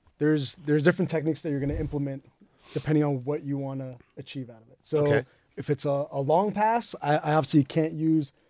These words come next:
Speaker 1: the inside of my foot to get a ball from here forty yards down in the air.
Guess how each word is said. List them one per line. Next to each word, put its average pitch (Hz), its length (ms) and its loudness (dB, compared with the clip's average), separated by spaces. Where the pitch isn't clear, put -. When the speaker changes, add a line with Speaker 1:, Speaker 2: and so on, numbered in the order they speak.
Speaker 1:
the 175 160 0
inside 180 340 4
of 156 100 -2
my 151 100 -2
foot 175 460 0
to 160 100 -8
get 151 160 2
a 147 60 0
ball 151 280 2
from 147 240 -2
here 160 520 2
forty 175 280 0
yards 151 240 0
down 160 240 2
in 156 140 0
the 147 140 2
air. 151 220 0